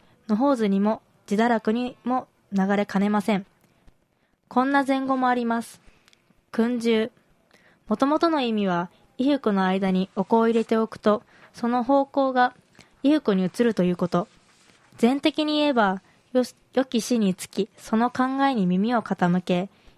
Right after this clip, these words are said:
一教主、一投足をよく観察-、観察し、その習慣をひたすら真似ていると、いつかそれが自分の身についてくるということです。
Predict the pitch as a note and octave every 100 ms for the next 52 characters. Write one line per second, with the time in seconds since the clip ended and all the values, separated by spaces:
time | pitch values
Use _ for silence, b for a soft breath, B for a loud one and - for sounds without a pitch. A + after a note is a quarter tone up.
0 | b B3+ - - B3+ A3+ F#3+ F3+ G#3+ -
1 | A3 - - C4+ B3+ - G3+ G3+ A3+ -
2 | - C4 - - C4 G#3+ - A3+ G#3 A3
3 | A3 - - - A#3 G#3+ A3+ - - C#4+
4 | b b b b - B3 C4 - C4+ C4
5 | B3+ B3 A#3 A#3 - C#4 D4 C#4 C4 C4+
6 | C4 G3+ F#3+ F#3 F3+ F3 - b b b
7 | A#3 - - F3 - G3+ A3 A#3 G#3 G3+
8 | A3+ B3 B3 B3+ C4 B3+ D4 C#4+ A3+ -
9 | A#3+ A3+ _ - C4+ C4 C4 A#3+ F#3 E3
10 | -